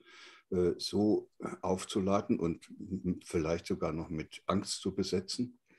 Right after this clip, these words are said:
dass dann auch wirklich die Aufmerksamkeit dahin fließt und die Leute sich das anschauen. Und das ist ein bisschen gefährlich, weil, weil dann die, die,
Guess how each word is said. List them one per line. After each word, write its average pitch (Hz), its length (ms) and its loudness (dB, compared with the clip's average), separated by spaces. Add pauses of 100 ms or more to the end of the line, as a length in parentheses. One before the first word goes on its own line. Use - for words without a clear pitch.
(840)
dass 92 300 0
dann 95 320 4
auch 87 260 -2
wirklich 92 280 -4
die - 120 2
Aufmerksamkeit - 680 -6
dahin 87 280 -2
fließt - 400 -6
und 82 160 -4
die - 40 -6
Leute 76 280 -6
sich - 200 -14
das - 200 -8
anschauen. 73 440 -8
Und 69 160 -10
das 90 140 -6
ist - 160 -4
ein 95 80 0
bisschen 92 300 -6
gefährlich, 90 580 -2
weil, 85 320 -2 (180)
weil 82 180 -6
dann 85 360 -2
die, - 240 -8 (1300)
die, - 500 -12